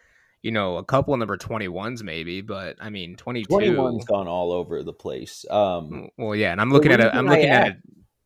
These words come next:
Speaker 2: the
Speaker 1: I'm looking
Speaker 2: reason
Speaker 1: at
Speaker 2: I
Speaker 1: a gif
Speaker 2: asked
Speaker 1: right now of Patrick Peterson dancing in number twenty-one. So that's why I
Speaker 2: Yep.
Speaker 1: kinda thought, "Oh, look, Patrick Peterson,
Speaker 2: The
Speaker 1: twenty-one."
Speaker 2: reason I asked is because there's a very famous cowboy,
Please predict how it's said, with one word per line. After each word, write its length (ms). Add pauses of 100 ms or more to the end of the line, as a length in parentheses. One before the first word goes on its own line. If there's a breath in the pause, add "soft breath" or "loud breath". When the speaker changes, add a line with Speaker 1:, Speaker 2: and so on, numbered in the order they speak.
Speaker 2:
the 100
Speaker 1:
I'm 80
looking 140
Speaker 2:
reason 100
Speaker 1:
at 100
Speaker 2:
I 40
Speaker 1:
a 20
gif 220
Speaker 2:
asked 40
Speaker 1:
right 220
now 320
of 160
Patrick 320
Peterson 420
dancing 440
in 100
number 180
twenty-one. 540
So 120
that's 140
why 120
I 40
Speaker 2:
Yep. 80
Speaker 1:
kinda 220
thought, 200
"Oh, 160
look, 200
Patrick 260
Peterson, 440
Speaker 2:
The 40
Speaker 1:
twenty-one." 380
Speaker 2:
reason 340
I 120
asked 360
is 140
because 320
there's 120
a 60
very 240
famous 380
cowboy, 580